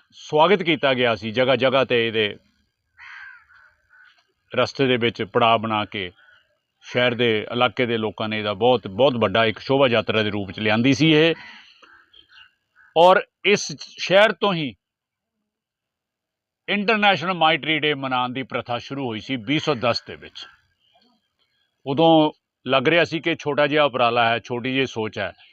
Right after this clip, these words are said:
ਜਿਸ ਤਰ੍ਹਾਂ ਨਾਂ ਸੀ ਇਹਦਾ, ਉਸੇ ਤਰ੍ਹਾਂ ਇਹਦੀ ਜ਼ਰੂਰਤ ਸੀ, ਉਸੇ ਤਰ੍ਹਾਂ ਇਹ ਵਧਿਆ ਫੁੱਲਿਆ। ਔਰ ਅੱਜ ਅਸੀਂ ਉਸ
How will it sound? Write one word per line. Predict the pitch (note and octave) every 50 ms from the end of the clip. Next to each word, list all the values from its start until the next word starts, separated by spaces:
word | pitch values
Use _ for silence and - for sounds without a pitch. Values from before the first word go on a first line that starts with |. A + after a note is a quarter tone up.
| _ _ _ _ _ _ - - _ _ _ _ _ _ _ A2+
ਜਿਸ | A#2 C3+ B2
ਤਰ੍ਹਾਂ | - E3 D#3 D#3+ D3+
ਨਾਂ | C#3+ C3+ C3+ C#3 D#3
ਸੀ | C#3+ - F3 F3+
ਇਹਦਾ, | E3+ D#3 E3+ D#3+ D#3 D3+ _ _ _ _ _ _ _ _ _ -
ਉਸੇ | D#3 C#3+ - F3+
ਤਰ੍ਹਾਂ | D#3 F#3 F3+ F#3
ਇਹਦੀ | F#3 F3 F#3 F3+
ਜ਼ਰੂਰਤ | C3 A#2 C3+ C3 C#3+ D3 E3 E3+ -
ਸੀ, | - - F3 F3 D#3+ - _ _ _ _ _ _ _ _ _ -
ਉਸੇ | G3 F#3+ - A3 A3+
ਤਰ੍ਹਾਂ | F3+ A3 G#3+ G3+ F#3+
ਇਹ |
ਵਧਿਆ | D#3+ C#3 C#3 C#3 F#3 G3 F3
ਫੁੱਲਿਆ। | B2+ D3+ D#3 D#3 D#3+ E3 E3 D3+ - _ _ _ _ _ _ _ _ _ _ -
ਔਰ | C#3+ D3+ D#3 - - - F3
ਅੱਜ | G#3+ F3+ D#3 D#3+ C3 A2 _ _ _ _ _ _ _ _ _ _ _ _ _ _ _ _ _ _ _ _ _ _ _ _ _ _ _ _ _ _ _ _ _ _ _ _ _ _ _ _ _ D3
ਅਸੀਂ | - F3+ F#3
ਉਸ | F#3 G3+ F#3+ - - - - - -